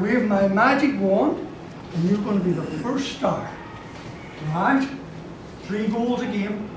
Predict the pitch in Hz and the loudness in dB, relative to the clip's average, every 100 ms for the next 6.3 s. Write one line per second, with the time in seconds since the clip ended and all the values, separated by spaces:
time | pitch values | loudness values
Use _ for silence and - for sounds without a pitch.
0 | - - - - - - 220 - - - | -14 -14 -14 -14 -14 -2 4 4 4 0
1 | 220 185 190 - - - - 143 151 170 | 2 4 2 0 -4 -12 -10 -8 -2 -2
2 | 254 - - - - - - - - - | 0 -4 -8 -12 -14 -14 -14 -14 -10 -2
3 | 180 156 - - - 240 240 247 269 262 | 0 0 -4 -8 -4 4 6 8 6 4
4 | - - - - - - - - - - | 4 0 -2 -2 -4 -8 -12 -14 -16 -16
5 | - 175 185 175 185 190 180 185 180 156 | -6 -4 0 2 2 2 0 0 -2 -4
6 | - - | -10 -12